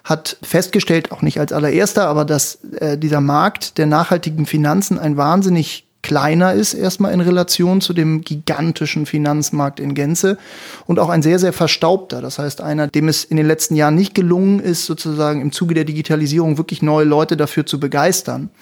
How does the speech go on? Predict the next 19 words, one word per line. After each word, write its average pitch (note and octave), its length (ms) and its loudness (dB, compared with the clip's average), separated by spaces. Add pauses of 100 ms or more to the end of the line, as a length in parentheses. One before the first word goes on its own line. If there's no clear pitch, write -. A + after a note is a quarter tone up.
(140)
Und, D3 420 0
äh, C#3+ 380 0
hatte D#3+ 200 2
sich D3 200 0
drüber D#3 200 0
Gedanken D#3+ 240 2
gemacht, D#3 280 2
wie D#3 80 -2
können F3+ 320 4
wir F3 120 4
irgendwie D#3 400 0
das D3 160 2
Thema D#3 480 2 (220)
Geld E3+ 240 2
in F3+ 80 2
die D#3+ 80 2
richtige D#3+ 300 0
Richtung F3 360 2
lenken E3 680 0